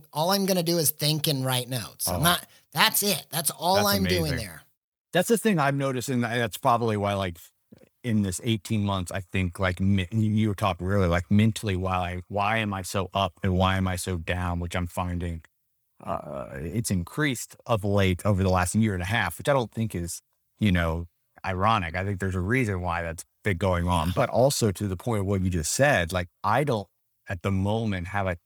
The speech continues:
Speaker 2: ton of time to sit and think. It's like, we have the new child, the newish child. I still call him the new baby, and he's, you know, he's, like, two now.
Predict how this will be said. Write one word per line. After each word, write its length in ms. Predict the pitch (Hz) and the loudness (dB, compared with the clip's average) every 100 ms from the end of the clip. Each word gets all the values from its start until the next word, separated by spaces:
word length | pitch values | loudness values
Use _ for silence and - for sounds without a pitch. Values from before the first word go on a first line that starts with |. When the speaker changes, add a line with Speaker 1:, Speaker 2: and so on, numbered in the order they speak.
| - | -18
Speaker 2:
ton 320 | - 117 120 | -6 -2 0
of 120 | 120 | -2
time 340 | - 113 131 135 _ - | -2 -2 -2 -6 _ -10
to 80 | 107 | -8
sit 400 | - 120 110 92 _ | -6 -4 -4 -6 _
and 180 | 107 90 | -8 -4
think. 320 | 110 120 - - | 0 -2 -4 -10
It's 140 | 107 | -6
like, 140 | 98 - _ _ | -6 -6 _ _
we 100 | 107 | -6
have 160 | 101 92 | -4 -2
the 60 | |
new 160 | 90 90 | -2 -2
child, 600 | - 139 131 131 127 127 | -2 0 2 2 2 0
the 40 | 117 | 2
newish 460 | 131 123 127 - | 2 4 2 -2
child. 280 | - 127 123 | -2 -2 0
I 80 | 135 | -2
still 200 | - 160 | 0 0
call 200 | - 143 117 | 2 2 4
him 80 | |
the 60 | 110 | 2
new 180 | 110 110 | 2 0
baby, 380 | 107 110 92 90 | 0 0 0 -4
and 80 | 90 | -4
he's, 240 | 85 - | -6 -4
you 160 | 117 90 | 0 0
know, 60 | |
he's, 120 | 80 | 0
like, 140 | 85 - | -2 -2
two 200 | 123 95 | 0 0
now. 220 | 78 78 | -2 -8